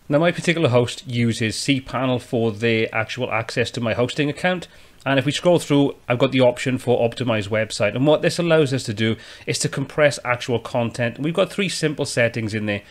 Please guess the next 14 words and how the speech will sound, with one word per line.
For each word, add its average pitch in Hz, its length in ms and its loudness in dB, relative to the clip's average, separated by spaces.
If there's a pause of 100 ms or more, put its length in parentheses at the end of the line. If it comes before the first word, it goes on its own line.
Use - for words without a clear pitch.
(220)
We 135 80 2
can 135 160 4
disable 151 400 2
it, 202 120 0
like 131 200 -2
you 127 80 -2
can 127 100 -6
see 117 220 -2
it 95 100 -4
currently 110 440 -4
is. 131 180 -2 (280)
We 135 120 4
can 135 160 -2 (140)
compress 131 420 -2